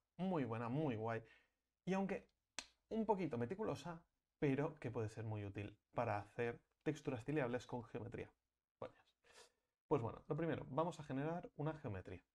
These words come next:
un plano tres D en este caso, ya que nos interesa que sea una textura cuadrada. ¿Cómo vamos a adaptar nuestro, nuestro documento?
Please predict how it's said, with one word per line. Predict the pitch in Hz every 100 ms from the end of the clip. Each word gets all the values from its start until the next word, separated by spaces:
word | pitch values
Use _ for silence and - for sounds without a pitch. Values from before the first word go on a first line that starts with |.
| _ -
un | 107
plano | 98 95
tres | 90 104
D | 127
en | 127
este | 107 107
caso, | 156 196 - - - -
ya | 135
que |
nos | 147 135
interesa | 143 139 151
que | 113
sea | - 120 120
una | 110
textura | - - 139 - _ -
cuadrada. | 120 107 92 - - - _ _ - - - - -
¿Cómo | 202
vamos | 185 160 147
a |
adaptar | 127 139
nuestro, | 131 - 120 113 107 104 101 101 -
nuestro | 120 117 110 - 104 104 101
documento? | 101 117 95